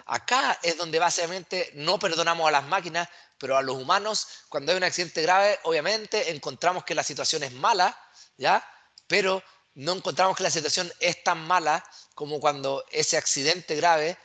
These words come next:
¿ya? Ocurrió en el contexto de que había una máquina involucrada en vez de un humano involucrado. Y esta es una diferencia enorme, ¿no es cierto? Estamos viendo una diferencia, ¿ya? de, de un valor en, en este juicio de, de maldad de cero punto seis a cero punto ocho en la escala.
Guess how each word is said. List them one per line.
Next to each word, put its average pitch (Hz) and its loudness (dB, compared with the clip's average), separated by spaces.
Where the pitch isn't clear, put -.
¿ya? 135 -2
Ocurrió 123 -6
en 147 -4
el 143 -6
contexto 143 -2
de 131 -2
que 123 -2
había 131 -2
una 127 -2
máquina 139 0
involucrada 123 -2
en 113 -4
vez 113 -8
de 113 -12
un 107 -16
humano 98 -12
involucrado. 92 -12
Y 151 -4
esta 170 6
es 156 0
una 165 0
diferencia 143 -2
enorme, 131 -4
¿no 104 -12
es - -10
cierto? 131 -4
Estamos 135 -4
viendo 139 -4
una 131 -2
diferencia, 135 0
¿ya? 139 0
de, 120 0
de 127 -4
un 143 -6
valor 143 4
en, 120 -4
en 120 -4
este 143 -4
juicio 151 0
de, 127 0
de 117 -4
maldad 117 2
de 123 -2
cero 139 0
punto 127 -6
seis 165 4
a - 2
cero 139 0
punto 127 -2
ocho 156 2
en 113 -4
la 101 -6
escala. - -8